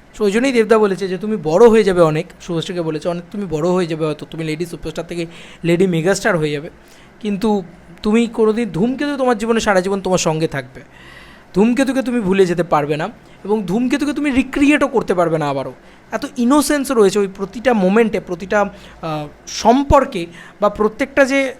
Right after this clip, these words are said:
ফ্রেম ধরা হচ্ছে দুজনের যে কেমিস্ট্রিটা, সেটা এত ভালো লাগছে দেখতে। যে কোনো গানের ক্ষেত্রেই, এই গানটার ক্ষেত্রে যেন আরও ফুটে বেরিয়ে এসছে। এবং যেহেতু ক্লাইম্যাক্সটা আমি জানি, আহ, বা লাস্ট লাইনটা আমি জানি, সেহেতু আমার একটু মনটা আরেকটু, আরেকটু দুঃখ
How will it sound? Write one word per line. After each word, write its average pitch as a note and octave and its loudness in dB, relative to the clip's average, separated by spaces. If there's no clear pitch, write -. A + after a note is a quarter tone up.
ফ্রেম C4 4
ধরা B3+ 8
হচ্ছে A#3 4
দুজনের G#3 0
যে A#3+ 0
কেমিস্ট্রিটা, B3+ -2
সেটা B3+ 4
এত C4+ 4
ভালো C4 6
লাগছে G#3+ 2
দেখতে। F#3 -6
যে A3 2
কোনো C#4 2
গানের A#3+ 4
ক্ষেত্রেই, A#3 -4
এই G#3 -4
গানটার A3 0
ক্ষেত্রে A3+ -4
যেন A3+ -4
আরও A3+ 0
ফুটে A3 0
বেরিয়ে D#3 2
এসছে। B2+ -14
এবং A3 4
যেহেতু A3+ 4
ক্লাইম্যাক্সটা A#3+ 2
আমি A3+ -4
জানি, G3 2
আহ, - -10
বা D#3+ 6
লাস্ট F3+ 0
লাইনটা F#3 0
আমি F#3 0
জানি, E3 -2
সেহেতু C4 2
আমার C4+ 4
একটু C4 -2
মনটা G#3+ 2
আরেকটু, F#3 -2
আরেকটু F#3+ -6
দুঃখ D#3+ -4